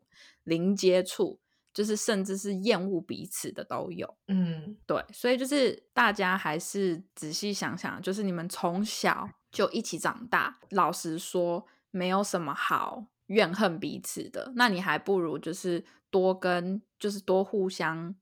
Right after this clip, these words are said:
Speaker 1: 相处，然后不要放那么多心机在家人身上，拜托，就是这真的是很没有必要。你把心机，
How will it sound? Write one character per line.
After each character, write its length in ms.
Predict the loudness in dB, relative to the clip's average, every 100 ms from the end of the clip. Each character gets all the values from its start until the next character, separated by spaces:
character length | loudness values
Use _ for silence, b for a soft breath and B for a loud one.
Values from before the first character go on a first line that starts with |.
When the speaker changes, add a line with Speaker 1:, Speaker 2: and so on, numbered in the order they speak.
| _
Speaker 1:
相 340 | -4 -2 -2
处， 340 | -4 -6 -4 -4
然 180 | -4
后 160 | 0 -2
不 360 | -2 -4 -2 2
要 240 | 2 0
放 340 | 0 0 0
那 80 | 0
么 100 | -2
多 160 | 0 -2
心 320 | -2 -4 -4
机 220 | -4 -2
在 260 | 2 2 0 B B -2
家 240 | 2 4
人 260 | 4 0 -4
身 240 | -6 -6
上， 280 | -6 -8 0
拜 260 | 0 0 -4
托， 240 | -10 -10 -6
就 100 | -6
是 120 | -8
这 200 | -10 -14 -10
真 160 | -6
的 80 | -6
是 140 | -6 -8
很 220 | -8 -10
没 100 | -10
有 120 | -12 -18 -10
必 240 | -10 -8
要。 180 | -6 -6 -8 B B B -4
你 240 | -4 -4 _ -2
把 140 | -2
心 420 | -2 -4 0 0
机， 420 | -2 -2 0 -2